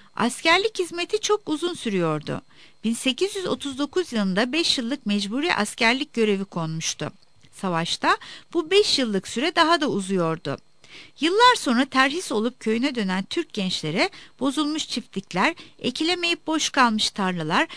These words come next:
yoksullaşmış ve borca gömülmüş aileler buluyorlardı. Kolay kolay eski düzeni kuramıyorlardı artık. Babadan, dededen kalma toprakları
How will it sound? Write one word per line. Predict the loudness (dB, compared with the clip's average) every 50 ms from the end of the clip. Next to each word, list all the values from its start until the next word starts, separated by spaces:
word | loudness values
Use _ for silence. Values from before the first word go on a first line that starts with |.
| -18 -10 -4
yoksullaşmış | 0 0 0 0 -2 -6 -4 0 2 2 2 2 0 -2 -4 -4 -2 0
ve | 0 2
borca | 2 2 2 2 2 -2
gömülmüş | -2 0 0 0 0 0 -2 -2 -4 -8 -6 -2
aileler | 2 2 4 4 4 2 0 2 2 2 2 2
buluyorlardı. | 0 -2 0 0 0 0 0 0 -2 -2 -2 -4 -4 -6 -6 -8 -8 -10 -16 -20 -20 _ -20 -20 -20 -20 -12
Kolay | -6 -4 0 2 4 4 2
kolay | 2 0 0 4 4 4 4 4 0 -8 -20 -18 -8 -4
eski | -2 -2 -2 -2 0 -2 0 0
düzeni | 0 -2 0 0 -2 -2
kuramıyorlardı | -2 -2 0 0 2 2 2 2 2 2 2 2 2 2 2 2 0 0 -2
artık. | -2 -2 -2 -4 -6 -8 -10 -10 -8 -8
Babadan, | -6 -4 -2 -2 -2 0 2 0 0 0 -2
dededen | -2 0 0 2 4 4 4 4
kalma | 4 2 0 0 0 -2 -4
toprakları | -4 -6 -8 -6 -6 -6 -6 -6 -6 -8 -6 -2 -2 -2 -2